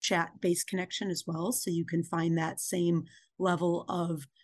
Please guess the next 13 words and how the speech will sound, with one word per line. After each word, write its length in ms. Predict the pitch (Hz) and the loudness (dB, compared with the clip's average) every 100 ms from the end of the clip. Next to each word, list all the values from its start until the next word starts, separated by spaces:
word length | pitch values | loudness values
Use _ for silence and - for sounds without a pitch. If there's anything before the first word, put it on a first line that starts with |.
| _ - | _ -10
cross-cultural, 1300 | - 180 165 - - 180 - - 180 165 170 165 - | -2 -2 -2 -8 -2 -2 -2 0 2 4 2 0 -2
um, 300 | 175 165 165 | -2 -2 -2
global 720 | - 180 170 175 165 165 160 _ _ _ - | 0 2 2 2 2 0 -2 _ _ _ -8
uh, 520 | 175 160 156 156 156 214 | -4 -2 -2 -2 -2 0
you 120 | 170 | 0
know, 60 | |
like-minded 880 | 160 175 185 180 175 170 170 165 143 | 2 4 4 2 0 2 2 0 -4
folks, 560 | - 262 233 196 - - | -2 -2 -2 -2 -2 -2
um, 240 | 185 165 165 | -2 -2 0
wherever 540 | 180 180 180 185 180 - | -2 -2 -2 -2 -2 -6
they 160 | 175 196 | -4 -4
could 200 | - 175 | -2 -2
be. 320 | 269 294 - | 0 0 -4